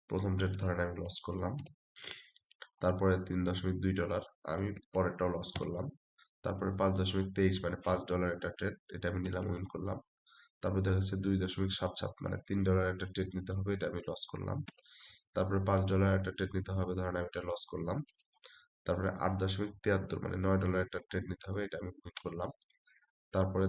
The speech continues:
ধরেন চার ডলার একটা ট্রেড নিতে বলছে, এটা আমি উইন করলাম। So আমার কিন্তু তিনটা ট্রেড উইন হয়ে গেছে। আমার এখন ক্যাপিটাল সাতাত্তর দশমিক শূন্য চার। দেখেন আমি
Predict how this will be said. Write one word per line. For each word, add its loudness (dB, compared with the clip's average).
ধরেন 4
চার 6
ডলার 2
একটা -10
ট্রেড -8
নিতে -6
বলছে, -4
এটা -4
আমি -2
উইন -4
করলাম। -10
So -2
আমার 2
কিন্তু 0
তিনটা 0
ট্রেড 4
উইন 4
হয়ে 6
গেছে। 0
আমার 4
এখন -2
ক্যাপিটাল -2
সাতাত্তর 0
দশমিক -2
শূন্য -2
চার। -2
দেখেন 2
আমি 6